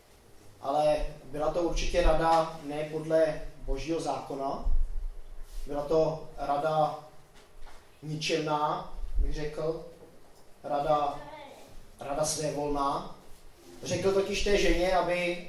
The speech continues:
ehm, aby to tak neřešila a vyspala se přece s někým, s někým jiným ona sama,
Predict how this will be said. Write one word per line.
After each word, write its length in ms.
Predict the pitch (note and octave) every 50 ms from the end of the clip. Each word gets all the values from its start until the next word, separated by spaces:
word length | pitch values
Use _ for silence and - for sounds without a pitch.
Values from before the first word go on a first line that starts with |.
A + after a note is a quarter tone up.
| - -
ehm, 460 | D3+ D3 D3+ D3 D3 D3 D3 D3 C#3 - - - - - - - - - - - - - - - - - - - - - - - -
aby 160 | A#2+ A#2+ C#3 C3
to 320 | - D#3+ D#3 - - - -
tak 180 | D3+ D3 -
neřešila 560 | C#3 C3 C3 C#3 C#3 - - D3+ D3 D#3 D3+ D3
a 80 | -
vyspala 380 | C3+ C3 - - - C#3+ C#3+ C#3
se 120 | - -
přece 300 | - - - - - C#3+
s 100 | C3 -
někým, 400 | C#3+ C#3 - - D3+ D3 D3 D3 C#3+ C#3+ - - - - - - -
s 100 | C3 C3
někým 300 | D3 D3 D3 - E3 D#3+
jiným 240 | D#3 D3+ D#3 D#3+ D#3
ona 180 | D3+ D#3 D#3+ D#3+
sama, 440 | - - D3+ B2+ B2+ B2 - D#3+